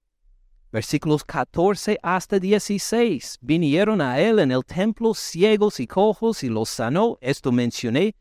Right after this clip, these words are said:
digo, quince hasta dieciséis. Los principales sacerdotes y los escribas, viendo las maravillas que hacía, y a los muchachos aclamando en el templo, diciendo, "Hosana al Hijo de David", se indignaron y dijeron,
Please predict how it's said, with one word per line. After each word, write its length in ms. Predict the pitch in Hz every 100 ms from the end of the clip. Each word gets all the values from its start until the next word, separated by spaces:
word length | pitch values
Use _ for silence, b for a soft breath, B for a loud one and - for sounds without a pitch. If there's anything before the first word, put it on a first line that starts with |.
| _ _
digo, 300 | 127 151 160 -
quince 640 | - - 247 226 - 107 - -
hasta 320 | 135 - 160
dieciséis. 920 | 156 185 - 170 - 214 160 - - _ _ _ _ _ _ _ _ _ _
Los 240 | 131 143 -
principales 840 | - 151 147 139 - 156 190 202
sacerdotes 840 | - 185 170 175 160 202 202 190 -
y 60 |
los 260 | 143 160 -
escribas, 680 | 147 - 202 220 214 165
viendo 460 | - 139 220 233 202
las 220 | 147 -
maravillas 680 | 143 139 135 127 190 247 233
que 180 | - 233
hacía, 600 | 208 - 226 226 233 240 _ _ -
y 140 | 185
a 140 | 170 160
los 240 | 165 -
muchachos 840 | 143 143 - - 196 208 - 208
aclamando 640 | 196 175 165 147 165 208 196
en 60 |
el 100 | 160
templo, 480 | - 190 240 240 226
diciendo, 560 | 151 151 - 180 175 -
"Hosana 680 | 139 131 - 202 226 233
al 80 | 170
Hijo 280 | 202 214 208
de 120 | 170
David", 440 | 139 127 156 254 247
se 300 | - 175 -
indignaron 1300 | 196 175 165 - 143 160 131 127 156 202 190 156 135
y 120 | 131
dijeron, 500 | 131 139 190 170 165